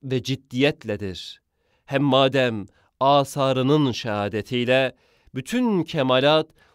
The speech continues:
onun nihayetsiz kemaline delalet ve şehadet eder. Ve hiçbir cihette naks ve kusur onda yoktur. Hem madem hulfül vaat ve hilaf ve kizb ve aldatmak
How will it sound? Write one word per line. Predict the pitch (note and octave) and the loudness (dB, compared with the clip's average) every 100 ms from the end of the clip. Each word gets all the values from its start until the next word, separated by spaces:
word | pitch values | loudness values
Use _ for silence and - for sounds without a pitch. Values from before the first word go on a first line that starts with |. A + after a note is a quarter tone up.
| - | -4
onun | C3 D3+ E3 C#3+ | 0 2 2 2
nihayetsiz | B2+ B2+ B2+ A2 - - F3+ F3 C#3 A2 | 0 0 0 -2 -8 -6 -2 0 -2 -6
kemaline | - C#3+ A#2 A#2 A2+ A#2 A2+ G2+ _ _ A2 | -8 -4 0 0 0 0 0 -2 _ _ -6
delalet | B2 B2 A#2+ A#2+ C3+ D3 C#3+ _ B2 | -2 0 0 2 2 0 -2 _ -4
ve | A#2+ G#2+ A2 | -2 -4 -8
şehadet | - G#2 G2+ G2 C3 | -12 -6 -4 -2 -2
eder. | A2+ G#2 F#2 F2 - - _ _ _ _ _ _ _ D3+ | -4 -6 -8 -10 -16 -20 _ _ _ _ _ _ _ 0
Ve | E3 | 0
hiçbir | - - G3 A#3+ B3 | 0 -6 -4 0 0
cihette | C#3+ E3 E3 - C#3 | 0 -2 -2 -2 -2
naks | C3+ F3+ - - | 0 -2 -4 -8
ve | C#3 | -8
kusur | - - C3+ | -8 -12 -8
onda | C3+ A#2 G#2 | -6 -4 -2
yoktur. | A2 B2+ - A#2+ G2 E2+ - - _ _ _ _ _ _ _ _ | -2 -2 -6 -12 -12 -12 -20 -20 _ _ _ _ _ _ _ _
Hem | A#2+ | -8
madem | A#2 A#2 D3 D3+ C#3+ A#2 G2 - _ _ _ _ | -2 2 2 2 0 0 -8 -14 _ _ _ _
hulfül | - A3+ B3+ - A3 G3+ D3 | -12 -8 -8 -6 -4 -2 0
vaat | D#3+ F3 G3 - | 2 2 2 -2
ve | D3+ | -6
hilaf | A#2+ C3 C#3 B2+ - _ _ _ _ _ | -4 0 2 2 -4 _ _ _ _ _
ve | A#2+ D3 | -4 -4
kizb | - B3+ B3 - D#3+ | -2 -4 -4 -8 -6
ve | |
aldatmak | D3+ D3 B2+ C3 B2+ C3+ C3 A#2+ - | 0 0 2 0 -2 0 0 0 -4